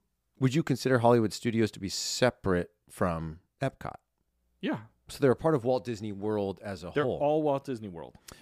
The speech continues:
Speaker 1: But they're all their own individual parks within
Speaker 2: Yes.
Speaker 1: Do you s-,
Speaker 2: Yes.
Speaker 1: do you see where I'm going
Speaker 2: I
Speaker 1: here?
Speaker 2: followed that logic.
Speaker 1: So to me, when you say Disneyland, you are saying the park of Disneyland.
Speaker 2: I did. That's where we, that's where we diverge.
Speaker 1: I know.
Speaker 2: Because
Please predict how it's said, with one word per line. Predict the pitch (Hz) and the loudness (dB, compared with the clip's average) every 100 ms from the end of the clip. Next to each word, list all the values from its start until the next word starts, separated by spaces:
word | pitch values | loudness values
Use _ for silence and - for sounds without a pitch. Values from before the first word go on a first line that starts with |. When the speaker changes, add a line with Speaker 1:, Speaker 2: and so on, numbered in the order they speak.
| _ | _
Speaker 1:
But | - 131 | 6 8
they're | 131 | 8
all | 131 127 | 8 8
their | 117 113 | 8 4
own | 107 | 2
individual | 101 98 98 95 92 | 0 0 -2 -2 -4
parks | - 127 - - | 2 2 2 -6
within | 104 - - 117 107 101 87 - _ _ _ _ _ _ _ _ _ _ _ _ _ | -8 -8 -4 -2 -2 -4 -8 -12 _ _ _ _ _ _ _ _ _ _ _ _ _
Speaker 2:
Yes. | - 202 131 165 - - - _ _ _ _ | -6 0 0 0 -4 -14 -20 _ _ _ _
Speaker 1:
Do | - | 2
you | 143 | 2
s-, | 170 - | 2 -4
Speaker 2:
Yes. | |
Speaker 1:
do | - | -6
you | |
see | 117 131 | 0 2
where | 107 | 2
I'm | 101 | 2
going | 117 | 2
Speaker 2:
I | 120 | 0
Speaker 1:
here? | - | 0
Speaker 2:
followed | 170 185 196 165 | -2 0 0 0
that | 160 170 - | -2 -2 -8
logic. | 139 120 | -6 2
Speaker 1:
So | - 151 | 6 6
to | - | 6
me, | 160 185 | 6 8
when | 147 | 8
you | 143 170 | 6 2
say | 160 127 | 2 0
Disneyland, | 127 123 113 101 101 147 147 82 71 78 - _ _ _ | 0 -4 -4 -6 -4 -2 -2 -2 -6 -10 -14 _ _ _
you | 123 139 | 6 6
are | |
saying | 120 123 113 | 6 0 0
the | |
park | 90 - 147 110 - - _ _ _ | -6 0 0 0 -6 -20 _ _ _
of | 120 101 85 | -2 -2 0
Disneyland. | 120 92 92 82 107 76 - - - | -2 0 -4 -2 -2 -4 -10 -6 0
Speaker 2:
I | 170 | 0
did. | 175 185 | 0 -4
That's | 165 196 - | -2 -2 0
where | 196 | -2
we, | 190 196 185 160 | 0 -2 -4 -6
that's | 143 160 - | -2 -2 0
where | 175 | -4
we | 156 156 | -2 -4
diverge. | 147 135 135 | -2 -4 -2
Speaker 1:
I | 220 | 0
know. | 226 262 339 240 131 - | 2 4 2 0 -2 0
Speaker 2:
Because | 170 180 180 165 | 0 2 0 0